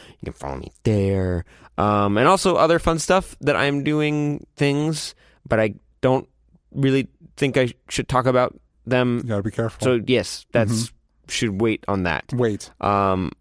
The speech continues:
Speaker 1: also, I was able to see Morgan, that A I movie, and I will talk about
Speaker 2: Cool.
Speaker 1: it. I'm, there's still an embargo, so I can't talk about it here, but I can talk about it in the future.
Speaker 2: Cool.
Speaker 1: And, uh, we can share our
Speaker 2: When's that come
Speaker 1: thoughts.
Speaker 2: out?
Speaker 1: That, uh, early September. I think September
Speaker 2: Mm,
Speaker 1: second
Speaker 2: okay.
Speaker 1: is
Speaker 2: Maybe
Speaker 1: when it
Speaker 2: I
Speaker 1: comes
Speaker 2: can
Speaker 1: out.
Speaker 2: go see it.
Speaker 1: Maybe.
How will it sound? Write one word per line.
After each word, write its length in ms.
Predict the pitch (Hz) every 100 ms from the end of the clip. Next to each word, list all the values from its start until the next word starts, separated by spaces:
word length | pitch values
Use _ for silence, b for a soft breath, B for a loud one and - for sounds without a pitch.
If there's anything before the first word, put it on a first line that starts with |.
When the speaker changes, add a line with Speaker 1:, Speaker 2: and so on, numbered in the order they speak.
| -
Speaker 1:
also, 360 | 165 196 156 135
I 80 |
was 140 | 135 127
able 180 | 135 127
to 60 |
see 200 | 117 127
Morgan, 600 | 107 92 101 123 156 165
that 180 | 147 104
A 160 | 95 101
I 140 | 92 110
movie, 400 | 131 151 180 -
and 120 | 107
I 100 | 98
will 140 | 107
talk 260 | - 127 123
about 240 | 127 120
Speaker 2:
Cool. 440 | 123 113 107 101 95
Speaker 1:
it. 40 | 92
I'm, 260 | 113 107
there's 220 | 92 117 104
still 540 | - 127 123 117 107
an 100 | 107
embargo, 840 | 104 95 - 92 95 95 90 85
so 140 | 82 87
I 40 |
can't 140 | 87 87
talk 100 | 90
about 100 | 82
it 60 | 78
here, 200 | - 85
but 60 | 82
I 40 |
can 80 | 101
talk 140 | 123
about 100 | 131
it 40 | 139
in 60 |
the 60 | 165
future. 360 | 175 196 78 - B
Speaker 2:
Cool. 160 | - 131
Speaker 1:
And, 100 | 120
uh, 260 | 107 104 95
we 120 | 107
can 320 | 107 104 98 -
share 260 | - 117 107
our 40 |
Speaker 2:
When's 120 | 135 147
that 160 | 170 -
come 120 | 151
Speaker 1:
thoughts. 220 | 160 -
Speaker 2:
out? 300 | - _ 110
Speaker 1:
That, 200 | 117 156 _ -
uh, 240 | 104 107
early 240 | - 127 123
September. 520 | - - 104 85 -
I 40 | -
think 160 | 101
September 300 | - 135 156
Speaker 2:
Mm, 120 | 165
Speaker 1:
second 200 | 160 127 -
Speaker 2:
okay. 40 | 110
Speaker 1:
is 120 | 107
Speaker 2:
Maybe 240 | 113 127 143
Speaker 1:
when 60 |
it 40 | 131
Speaker 2:
I 80 | 160
Speaker 1:
comes 100 | 120
Speaker 2:
can 80 | 80
Speaker 1:
out. 40 |
Speaker 2:
go 100 | 104
see 220 | - 110
it. 200 | 101 - -
Speaker 1:
Maybe. 480 | 104 85 78 101